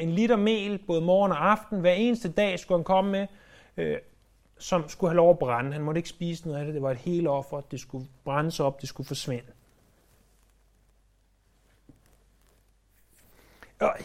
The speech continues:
igen ser vi et vigtigt princip. At de, som er kaldet til at lede her, præsterne, de er nødt til først og fremmest at lede med eksempel.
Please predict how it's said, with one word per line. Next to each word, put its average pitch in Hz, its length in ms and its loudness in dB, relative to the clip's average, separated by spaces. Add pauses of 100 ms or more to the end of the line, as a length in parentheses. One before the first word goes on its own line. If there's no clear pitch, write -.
(120)
igen 247 520 4
ser 180 340 4
vi 131 100 0
et 120 100 -4
vigtigt 123 300 -2
princip. 131 440 -12 (2000)
At 202 320 2 (480)
de, 262 200 6
som 277 400 0
er 214 160 2
kaldet 208 520 0
til 208 240 0
at 147 140 2
lede 185 480 0 (540)
her, 156 220 0 (360)
præsterne, 165 580 -2 (320)
de 262 140 4
er 247 40 4
nødt 233 280 4
til 220 260 0
først 214 400 -2
og 226 80 -4
fremmest 190 440 -2
at 156 80 -2
lede 160 360 0
med 170 140 -4
eksempel. - 640 -6